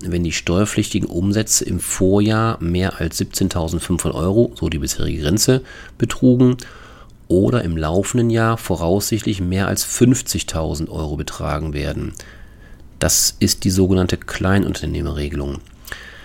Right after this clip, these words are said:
Mit dem sogenannten Bürokratieentlastungsgesetz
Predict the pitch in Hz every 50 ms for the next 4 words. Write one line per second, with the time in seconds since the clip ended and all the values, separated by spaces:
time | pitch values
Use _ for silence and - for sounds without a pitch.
0 | - - - - - - - - 85 92 107 107 - 101 95 90 90 85 82 82
1 | 82 - 87 90 92 107 113 110 107 104 101 101 101 - - 104 98 92 87 76
2 | - - - - - - - - - - - 101 95 104 113 127 123 123 120 -
3 | - 90 - - - - 120 135 139 - 95 82 82 87 101 - - - 143 143
4 | - - - 139 127 131 139 151 151 - - - - -